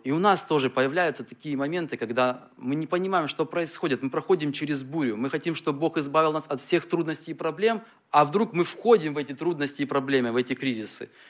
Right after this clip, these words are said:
И говорим: «Господи, тебе что, нужды нет?» А у Бога есть нужда, только для Него, понимаете, гораздо хуже.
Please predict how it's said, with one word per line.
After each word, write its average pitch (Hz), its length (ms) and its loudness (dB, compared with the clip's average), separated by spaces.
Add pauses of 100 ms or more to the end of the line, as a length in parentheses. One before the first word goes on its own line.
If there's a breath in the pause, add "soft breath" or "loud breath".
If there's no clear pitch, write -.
(160 loud breath)
И 143 120 4
говорим: 170 320 8
«Господи, 156 380 4
тебе 147 160 -2
что, - 160 -6
нужды 147 380 -4
нет?» 147 220 -2 (680 soft breath)
А 143 160 6
у 156 40 6
Бога 196 280 6
есть 208 380 2
нужда, 156 400 6
только 143 400 2 (200)
для 131 200 0
Него, 196 320 6
понимаете, 185 580 4
гораздо 170 840 8 (220)
хуже. 135 800 2